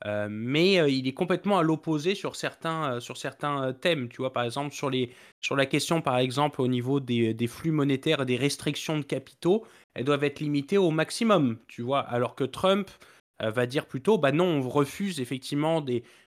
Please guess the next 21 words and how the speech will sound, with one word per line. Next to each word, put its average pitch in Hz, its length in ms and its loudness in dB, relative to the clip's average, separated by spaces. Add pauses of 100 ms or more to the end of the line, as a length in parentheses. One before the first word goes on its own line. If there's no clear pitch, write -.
(140)
on, 117 300 -4
on 131 240 0
accepte 180 500 0
évidemment 135 440 0
des, 120 260 0
des, 113 360 0
de, 110 180 -6
de 104 100 -8
l'investissement, 135 840 0
euh, 107 200 -2
direct 127 400 -4
étranger, 135 600 -2
on 104 140 -8
va 104 120 -8
dire 117 220 -6
de 113 140 -6
la 113 140 -4
part 117 240 -2
d'investisseurs 123 800 -4
étrangers, 127 760 -4
euh, 104 80 -6